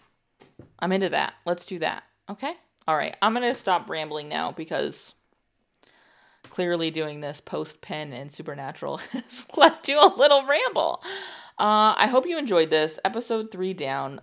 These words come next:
Stuck with the commitment, even though I did not record this on the day I normally record this on. The experiment continues to be going well. Maybe soon, maybe, I'll start to tell people about this, 'cause I'll be honest,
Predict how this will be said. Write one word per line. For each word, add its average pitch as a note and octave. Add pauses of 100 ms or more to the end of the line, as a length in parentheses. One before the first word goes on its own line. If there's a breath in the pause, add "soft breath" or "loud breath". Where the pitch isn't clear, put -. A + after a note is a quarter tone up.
Stuck -
with E4+
the D4+
commitment, E3
even A#3
though A3
I F#3+
did E3
not E3
record D3+
this D3
on D3
the D3
day C#3+
I C3
normally F3
record G3
this G#3
on. F#3+ (840)
The E3
experiment G#3
continues E3+
to -
be D3+
going C#3+
well. D#3 (380 loud breath)
Maybe A#3+
soon, F#3+ (600)
maybe, D#3+ (340)
I'll E3+
start D#3
to -
tell D3
people C#3+
about -
this, -
'cause D#3+
I'll D#3+
be E3
honest, F#3